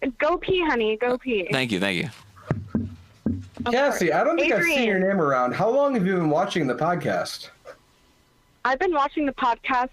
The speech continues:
Speaker 1: for as long as you guys have been here.
Speaker 3: Really? See, that goes to show how fucking ignorant I am about looking at the people's names in the chat.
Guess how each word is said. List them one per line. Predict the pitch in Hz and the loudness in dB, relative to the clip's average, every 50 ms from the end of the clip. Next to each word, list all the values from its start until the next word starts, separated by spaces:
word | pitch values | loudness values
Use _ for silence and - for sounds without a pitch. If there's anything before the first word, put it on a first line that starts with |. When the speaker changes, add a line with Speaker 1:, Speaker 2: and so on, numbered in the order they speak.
| - - | -6 -4
Speaker 1:
for | 247 226 | -2 -2
as | 220 214 - | 0 0 0
long | 214 214 214 220 | -2 0 0 -2
as | 220 214 | -2 -2
you | 220 208 | -2 -2
guys | 214 202 208 208 - | 0 -2 -2 -2 -6
have | 202 190 - | -8 -6 -4
been | 175 175 214 269 - | -4 -4 -4 -4 -4
here. | - 202 160 160 170 - - - - - _ _ _ _ - - - | -4 -2 -2 -2 -4 -6 -8 -12 -18 -20 _ _ _ _ -16 -6 -4
Speaker 3:
Really? | 233 262 262 262 247 226 175 143 120 113 110 - - - - - | 0 0 2 2 2 2 2 2 0 0 -2 -6 -10 -16 -12 -8
See, | - - 214 | -4 0 0
that | 185 208 208 202 170 | 2 2 2 0 0
goes | 180 175 170 143 - | 0 0 0 0 0
to | 165 | 0
show | 143 - - 175 147 | 0 2 2 2 2
how | 143 143 135 139 | 2 2 0 0
fucking | - - 156 151 147 151 139 - | 0 0 -2 0 0 0 0 0
ignorant | - 156 170 180 170 147 139 127 120 | 0 0 2 2 2 2 2 2 2
I | 120 117 113 | 2 2 0
am | 120 127 | 0 2
about | 123 117 - - | 2 0 0 0
looking | 139 147 147 147 156 139 | 0 -2 0 0 0 0
at | 120 - | -2 -2
the | 147 | -4
people's | - - 165 143 143 147 143 139 | -4 -4 -4 -2 -2 -2 0 0
names | 151 143 143 143 139 | 0 2 2 2 2
in | 143 131 | 0 0
the | 123 117 | 0 -2
chat. | 117 - - 196 180 143 - | -2 0 0 0 0 0 -2